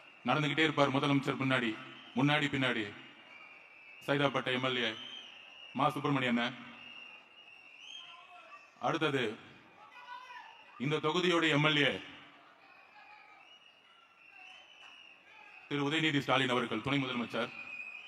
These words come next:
அப்புறம் நம்ம சேகர் பாபு அண்ணன் அவர்கள். அப்புறம் நம்மளுடைய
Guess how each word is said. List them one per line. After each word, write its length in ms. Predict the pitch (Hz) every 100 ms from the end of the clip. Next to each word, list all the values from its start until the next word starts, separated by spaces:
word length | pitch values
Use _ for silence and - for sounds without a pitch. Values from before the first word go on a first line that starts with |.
| - - - - - - - - - - - - - - - -
அப்புறம் 240 | - 170 156
நம்ம 140 | 143 135
சேகர் 260 | 165 170 156
பாபு 140 | 143
அண்ணன் 140 | 139 135
அவர்கள். 240 | 123 120 - - - - - - - - - - - - - - - - - - - - 135
அப்புறம் 280 | 127 143 101 - - - - _ _ _ _ - - - - - - - - - - -
நம்மளுடைய 300 | 131 123